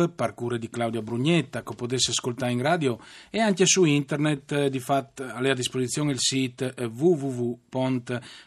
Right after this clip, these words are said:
f v g punt rai punt i t. Allora, e Fevelin di questo biel successo, eh, targata anche Rai Sport, eh, che l'ha, mm, veduto Lignan protagonista, nonostante appunto,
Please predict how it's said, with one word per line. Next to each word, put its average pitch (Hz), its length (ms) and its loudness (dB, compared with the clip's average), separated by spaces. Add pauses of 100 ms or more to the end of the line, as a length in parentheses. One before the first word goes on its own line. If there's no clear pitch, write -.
f 185 280 0
v 143 180 -4
g 110 260 -6 (360)
punt 156 480 0
rai 113 500 -2
punt 117 380 -4
i 117 180 -6
t. 101 240 -14 (680)
Allora, 202 240 4
e 165 120 0
Fevelin 190 360 6
di 175 120 4
questo 160 320 2
biel 147 240 0
successo, 147 760 2
eh, 120 100 -4
targata 123 440 2
anche 127 220 0
Rai 123 160 2
Sport, 160 540 0
eh, 123 180 0
che 123 140 -4
l'ha, 131 280 2 (380)
mm, 123 240 0
veduto 135 400 2
Lignan 131 640 4
protagonista, 131 840 0
nonostante 143 640 0
appunto, 127 640 -2